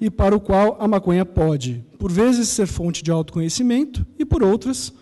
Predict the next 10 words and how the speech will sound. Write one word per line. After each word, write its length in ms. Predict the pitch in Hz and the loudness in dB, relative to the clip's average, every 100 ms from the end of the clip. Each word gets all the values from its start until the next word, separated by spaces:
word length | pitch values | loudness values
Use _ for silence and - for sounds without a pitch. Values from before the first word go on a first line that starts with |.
| _ | _
somente 380 | - 226 202 - | -2 2 2 2
uma 120 | 214 | 0
diversão 540 | 185 202 180 - 170 | 0 -2 -2 -2 -4
que 160 | 185 262 | -2 0
nasce 420 | 196 190 233 - | 0 0 -2 -4
e 120 | 269 | -2
morre 360 | 226 190 196 202 | 0 0 0 0
na 100 | 196 | -2
brisa 280 | 156 170 165 | -4 -4 -4
suave. 560 | - 151 120 113 107 | -6 -6 -6 -12 -18